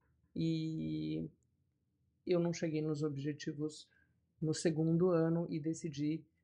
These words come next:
fechar as duas lojas que não davam retorno. Permaneci com uma e resolvi fazer, é,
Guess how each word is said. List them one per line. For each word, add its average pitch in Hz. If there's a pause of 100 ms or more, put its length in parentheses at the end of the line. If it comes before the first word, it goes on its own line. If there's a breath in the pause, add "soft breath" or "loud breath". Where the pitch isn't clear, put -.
(120)
fechar 190
as 165
duas 165
lojas 170
que 170
não 190
davam 165 (300)
retorno. 180 (400)
Permaneci 175
com 180
uma 214 (160)
e 196
resolvi 190
fazer, 180 (420)
é, 160